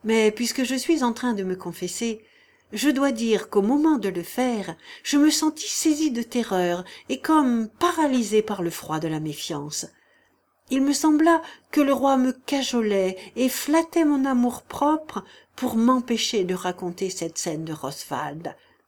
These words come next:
qui pouvait produire dans quelques esprits une impression contraire à sa politique. Il me sembla aussi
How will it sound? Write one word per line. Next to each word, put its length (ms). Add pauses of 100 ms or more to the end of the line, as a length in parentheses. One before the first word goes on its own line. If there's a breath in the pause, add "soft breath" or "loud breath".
(120)
qui 100
pouvait 280
produire 580
dans 300
quelques 480
esprits 500 (400 loud breath)
une 160
impression 500
contraire 540
à 40
sa 160
politique. 680 (1080)
Il 140
me 100
sembla 560
aussi 520